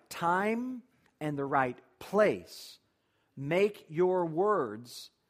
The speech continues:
more easy to swallow. You can make them more beautiful. You can make them more attractive to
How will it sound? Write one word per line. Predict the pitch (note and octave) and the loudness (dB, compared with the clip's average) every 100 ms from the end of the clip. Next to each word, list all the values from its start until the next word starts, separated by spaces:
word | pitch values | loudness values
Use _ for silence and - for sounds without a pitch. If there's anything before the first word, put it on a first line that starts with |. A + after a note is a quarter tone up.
| _ _ _ - | _ _ _ -4
more | D#3 D3 C#3+ | 0 0 0
easy | F3+ E3+ D#3 | -2 -2 -2
to | D3 | -4
swallow. | E3 F#3 F3+ A2 - - | -6 -4 -4 -4 -10 -14
You | C#3+ F3 | -8 -2
can | G3 F3 | -2 0
make | F#3+ G3 | 0 0
them | F#3 E3+ | -4 -2
more | D#3+ D#3+ C#3+ | -2 -2 -4
beautiful. | B2+ F3 G3+ E3 - G#2+ F#2 | -4 0 0 0 -4 -12 -10
You | A#2+ | -10
can | D3 E3 | -6 -4
make | E3+ F#3+ F#3+ | -2 -4 -2
them | F3+ D#3 - - | -4 -4 -10 -14
more | D#3+ D#3+ F3 E3 D3+ - _ | -4 0 2 2 -2 -12 _
attractive | D#3 - A#3 G#3+ G#3 - A#2 G#2 - - | -10 0 4 4 2 -4 -4 -4 -14 -10
to | E3+ D3+ C#3 | -4 -4 -6